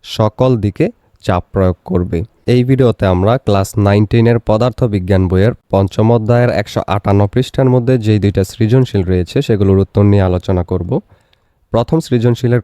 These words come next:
কয়ের কোয়েশ্চেনটা হলো ঘনত্ব কাকে বলে? এর অ্যান্সার হলো কোনো বস্তুর একক আয়তনের ভরকে তার উপাদানের ঘনত্ব বলে।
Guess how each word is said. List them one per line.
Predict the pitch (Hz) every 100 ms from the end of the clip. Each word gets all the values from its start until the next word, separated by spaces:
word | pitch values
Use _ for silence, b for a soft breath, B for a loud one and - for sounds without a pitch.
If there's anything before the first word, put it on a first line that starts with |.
| -
কয়ের | 98 104
কোয়েশ্চেনটা | 120 123 - 107 98
হলো | 98 92 104
ঘনত্ব | 104 98 101 - 120
কাকে | 92 92 92
বলে? | 92 104 202 _ _ _ _ _ -
এর |
অ্যান্সার | 110 107 101 98
হলো | 101 123
কোনো | - 127
বস্তুর | 107 107 - - 110 117 b b b _
একক | 220 214 - 135 - -
আয়তনের | 98 101 - 110 123
ভরকে | 104 104 90 - 135
তার | 147 104 95 -
উপাদানের | 107 110 117 120 151 156
ঘনত্ব | 107 98 90 - 92
বলে। | 90 87 87